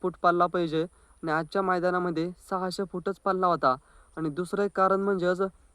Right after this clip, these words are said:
एक, दोन, तीन, आजच्या मैदानामध्ये एक, दोन, तीन ह्या फाट्या आहे ना, ह्या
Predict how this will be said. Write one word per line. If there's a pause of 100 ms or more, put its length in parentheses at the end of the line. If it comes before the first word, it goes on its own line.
(140)
एक,
दोन,
तीन, (320)
आजच्या
मैदानामध्ये
एक,
दोन,
तीन (160)
ह्या
फाट्या
आहे
ना, (440)
ह्या